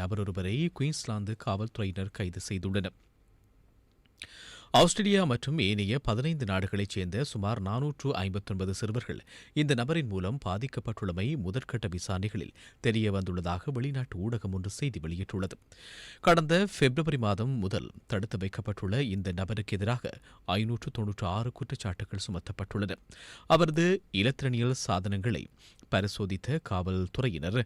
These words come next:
அவற்றில் இருபத்து மூன்றாயிரத்துக்கு மேற்பட்ட பாலியல் துஷ்பிரயோகம் தொடர்பான காணொளிகள் மற்றும்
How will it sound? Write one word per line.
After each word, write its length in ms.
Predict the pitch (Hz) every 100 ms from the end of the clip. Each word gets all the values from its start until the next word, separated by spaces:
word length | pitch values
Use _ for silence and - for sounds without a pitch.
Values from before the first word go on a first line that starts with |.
| - -
அவற்றில் 440 | 85 92 - 151 -
இருபத்து 380 | 95 143 170 127
மூன்றாயிரத்துக்கு 760 | 95 123 113 107 110 - - 82
மேற்பட்ட 420 | 95 - - - - - - -
பாலியல் 520 | 95 92 90 110 156
துஷ்பிரயோகம் 720 | - - - 107 95 107 98 104
தொடர்பான 420 | 90 87 92 92 -
காணொளிகள் 520 | 110 113 110 107 82
மற்றும் 340 | 95 - 80